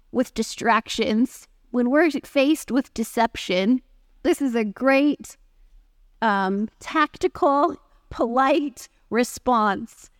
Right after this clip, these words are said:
to have in your back pocket, another script to pull out and be ready with. The enemy wants you over there. The enemy wants to take you away from what is your purpose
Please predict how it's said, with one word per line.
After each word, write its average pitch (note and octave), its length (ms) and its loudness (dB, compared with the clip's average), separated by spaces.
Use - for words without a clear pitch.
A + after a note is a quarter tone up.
to A#3 120 0
have C4 180 4
in C4+ 100 4
your B3 140 2
back A#3+ 300 0
pocket, G3+ 520 -2
another A#3 340 2
script - 600 -4
to G3+ 100 -4
pull A#3 240 -2
out A3 160 0
and A3+ 120 2
be G#3+ 100 -2
ready G3+ 300 -2
with. G#3+ 420 -4
The A3+ 100 2
enemy D4+ 320 6
wants D4 420 0
you A#3 180 0
over A3+ 260 0
there. A3 580 0
The A3 80 -2
enemy D4 320 4
wants B3+ 360 0
to B3 80 -12
take C4 280 0
you A#3+ 120 0
away A#3 420 0
from G#3+ 520 0
what A#3 180 0
is G#3 460 -4
your A3+ 140 2
purpose B3 720 -2